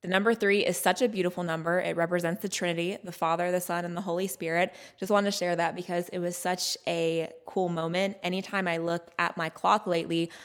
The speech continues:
I'm always seeing threes or ones. It's really odd. I'm not a superstitious person, but it's always something that I'm like, "Huh, weird timing that I happen to look at my phone right now."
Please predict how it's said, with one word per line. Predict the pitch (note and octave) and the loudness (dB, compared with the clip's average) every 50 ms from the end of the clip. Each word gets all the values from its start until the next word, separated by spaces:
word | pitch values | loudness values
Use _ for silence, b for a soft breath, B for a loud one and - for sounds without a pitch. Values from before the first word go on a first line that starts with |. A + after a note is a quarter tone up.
| B B B | B B B
I'm | F3 F3 - | -4 -4 0
always | - F#3 F#3+ G#3 A3+ A#3+ A#3 - | 0 2 4 4 4 4 2 0
seeing | - A#3 A3 G#3+ G#3+ G#3 | 0 2 2 2 0 0
threes | - - - - F#3+ G3+ G3+ G#3 A3 A#3 B3 B3 A#3+ - - - _ _ | -2 -6 -6 -4 -2 0 0 2 2 2 2 0 0 -4 -8 -10 _ _
or | F3+ F3+ F3+ | 4 4 6
ones. | E3+ D#3+ D3+ D3 C#3 D3 D#3 D#3 - - | 6 4 2 0 -2 -4 -6 -8 -4 -4
It's | E3+ E3+ - - - - - - | -6 -6 -6 -12 -16 -16 -18 -14
really | E3 D#3+ F3 F3+ F#3 G3 F#3+ F#3+ G3 A3+ F#3+ A3+ B B B B B B B _ | -6 0 2 2 4 4 2 2 2 0 0 -2 B B B B B B B _
odd. | - D#3+ E3 F3 G3+ A3+ A#3+ A#3 - | 6 8 8 8 8 6 6 4 2
I'm | - F3 F#3 F3+ | 2 0 2 4
not | F3+ E3+ F3 | 4 4 4
a | F#3 | 4
superstitious | F3+ - F3+ F3+ F3+ F3 F3 - F3 E3+ G#3 F#3+ F#3+ | 2 2 -2 0 0 -2 -2 -2 -2 -2 -2 -4 -2
person, | - G#3 G3 G3+ G3+ - G3+ G3+ G3 F#3+ | 0 0 0 0 2 0 0 2 2 0
but | F3+ E3+ | 2 2
it's | E3 E3 E3 | 2 2 2
always | E3+ E3 E3 E3+ F3+ | 4 4 4 4 2
something | - F3+ F3+ F3+ | 2 0 0 0
that | F3 F3+ | 0 0
I'm | F3 E3+ | 2 0
like, | E3 E3+ - | 0 -2 -4
"Huh, | - - F4 G3+ - F3+ - - _ _ _ _ _ _ _ _ _ _ _ | -6 -4 -2 -2 -2 -4 -8 -14 _ _ _ _ _ _ _ _ _ _ _
weird | - F#3 G#3+ A3+ C4 C#4+ C#4 | -6 -2 0 0 0 0 -2
timing | - - C4+ C4+ A#3+ G#3 F#3 E3 | -4 -4 -2 -2 0 0 -2 -2
that | D#3+ D#3+ | -2 -2
I | D#3+ | 0
happen | F#3+ F3 F3 F3 F#3 F3+ | 0 0 -2 -2 -2 -4
to | F3+ | -2
look | F3+ F#3 F#3 F#3 - | 0 0 -2 -2 -4
at | G#3 G3 | -6 -4
my | G3 G3 | -4 -4
phone | G3+ - A3 G3+ F3+ E3+ D#3+ | -2 -2 -2 -2 -2 -4 -4
right | D3 - D3 | -6 -6 -8
now." | D3 C#3 C#3 - G3+ G3+ | -10 -8 -8 -8 -10 -10